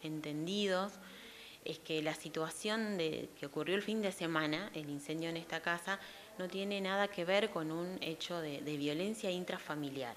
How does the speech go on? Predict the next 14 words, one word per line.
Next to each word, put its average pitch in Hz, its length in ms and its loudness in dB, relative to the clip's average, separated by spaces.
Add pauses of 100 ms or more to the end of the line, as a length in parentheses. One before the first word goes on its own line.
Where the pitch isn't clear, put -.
(380)
De 147 80 0
acuerdo 160 280 4
a 175 60 6
los 180 140 -2
peritajes, 190 680 0
la 156 100 0
hemos 156 200 0
escuchado 156 460 -4
a 151 40 0
la 156 120 0
fiscal, 202 580 2 (440)
hasta - 260 -2
el 156 140 4
momento, 190 840 6